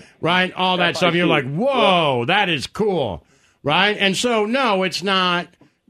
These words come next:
Speaker 1: going to Baylor and living on a campus
Speaker 2: Right.
Speaker 1: like that, but it is an interesting college experience.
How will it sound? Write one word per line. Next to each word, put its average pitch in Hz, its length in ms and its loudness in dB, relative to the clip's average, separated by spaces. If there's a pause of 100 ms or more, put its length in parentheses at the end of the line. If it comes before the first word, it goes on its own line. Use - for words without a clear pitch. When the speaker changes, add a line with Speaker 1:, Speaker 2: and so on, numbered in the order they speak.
(160)
Speaker 1:
going 175 640 0
to 156 260 -2
Baylor 160 840 -2 (600)
and 151 420 2
living 160 300 -2
on 147 80 0
a 139 60 0
campus 143 280 0
Speaker 2:
Right. 135 120 -2
Speaker 1:
like 120 80 -6
that, 180 260 0
but 160 100 0
it 175 100 0
is 196 180 0
an 175 100 -2
interesting 175 720 -4
college 143 420 -2
experience. 127 880 -4